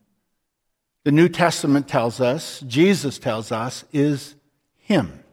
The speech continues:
In John chapter six, verse thirty-five, He says, "And Jesus said to them, 'I am the bread of life.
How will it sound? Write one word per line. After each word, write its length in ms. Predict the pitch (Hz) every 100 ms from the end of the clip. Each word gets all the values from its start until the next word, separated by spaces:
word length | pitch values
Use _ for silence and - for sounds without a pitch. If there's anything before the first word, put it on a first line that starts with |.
| _ _ _ _ _ _ _ _ _ _ _ _ _ _
In 160 | 180 165
John 260 | 208 214
chapter 380 | 202 214 190 190
six, 320 | - 214 -
verse 320 | 170 185 -
thirty-five, 680 | - 202 180 180 214 196 190
He 100 | 175
says, 400 | 165 202 175 165 - - -
"And 140 | 175
Jesus 360 | 143 233 185 208
said 220 | - 220
to 100 | 214
them, 240 | 202 202 196
'I 280 | 185 220 269
am 200 | 220 170
the 80 | 143
bread 320 | 139 135 117
of 120 | 117
life. 540 | 104 95 180 - -